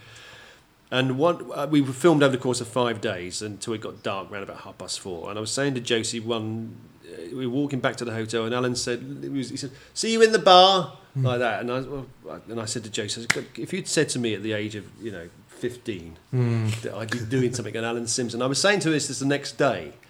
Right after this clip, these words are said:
Speaker 2: Yeah.
Speaker 1: I said, "Yesterday, as we were walking over, and Alan shouted out, 'See you in the bar.'" I said, "If I'd imagined at the
Speaker 2: Yeah.
Speaker 1: age of fifteen," and I was interrupted by Alan saying, "See you in the bar."
Speaker 2: <laughs>
Speaker 1: And he's in the bar, and he bought us a Guinness, and,
Speaker 2: Yeah,
Speaker 1: you
Speaker 2: yeah.
Speaker 1: know, and, uh,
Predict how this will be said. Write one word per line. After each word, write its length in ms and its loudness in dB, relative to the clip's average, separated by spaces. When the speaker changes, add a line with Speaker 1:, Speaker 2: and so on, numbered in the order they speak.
Speaker 2:
Yeah. 160 0
Speaker 1:
I 40 -2
said, 200 0
"Yesterday, 440 4
as 60 2
we 80 0
were 80 2
walking 300 2
over, 140 2
and 100 0
Alan 160 2
shouted 320 -2
out, 140 -4
'See 160 -6
you 100 -6
in 80 -6
the 60 -6
bar.'" 260 -6
I 80 -4
said, 160 -6
"If 140 -4
I'd 160 -6
imagined 420 2
at 80 -2
the 60 2
Speaker 2:
Yeah. 80 6
Speaker 1:
age 140 2
of 80 -6
fifteen," 360 0
and 100 2
I 60 2
was 140 0
interrupted 400 0
by 100 6
Alan 160 4
saying, 160 2
"See 240 2
you 100 12
in 80 12
the 80 10
bar." 400 12
Speaker 2:
<laughs> 1160 0
Speaker 1:
And 140 4
he's 120 4
in 60 6
the 80 4
bar, 280 10
and 60 6
he 80 6
bought 240 4
us 120 -2
a 100 -2
Guinness, 440 -2
and, 120 0
Speaker 2:
Yeah, 160 -2
Speaker 1:
you 80 -2
Speaker 2:
yeah. 60 0
Speaker 1:
know, 360 0
and, 420 2
uh, 440 6